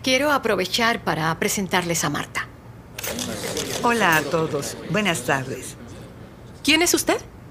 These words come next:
Speaker 2: Soy Marta y soy medium.
Speaker 3: ¿Medium? Déjeme ver si entiendo. ¿Esto qué tiene que ver con lo que estamos tratando? ¿Cuál es su papel en este proyecto?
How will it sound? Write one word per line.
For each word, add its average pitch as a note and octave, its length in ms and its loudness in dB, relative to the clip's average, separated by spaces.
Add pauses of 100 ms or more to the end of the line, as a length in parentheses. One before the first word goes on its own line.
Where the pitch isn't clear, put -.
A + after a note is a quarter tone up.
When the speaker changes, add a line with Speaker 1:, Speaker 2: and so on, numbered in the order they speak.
(520)
Speaker 2:
Soy F3 280 2
Marta F3 560 2 (200)
y F#3+ 80 0
soy G#3 240 0
medium. C#3+ 560 0 (760)
Speaker 3:
¿Medium? D3+ 840 2 (720)
Déjeme B3 460 2
ver F3 160 0
si F#3+ 120 -2
entiendo. D#3+ 580 0 (120)
¿Esto C4 480 2
qué A#3+ 160 2
tiene A3 280 -4
que F#3+ 120 0
ver F3 240 2
con F3 120 0
lo D3 140 0
que C#3+ 140 -2
estamos D3 360 -2
tratando? A#2+ 440 -2 (600)
¿Cuál A3+ 220 8
es A3 140 4
su G#3 300 0
papel F#3 480 2
en D3+ 120 0
este D3+ 160 -2
proyecto? - 400 -6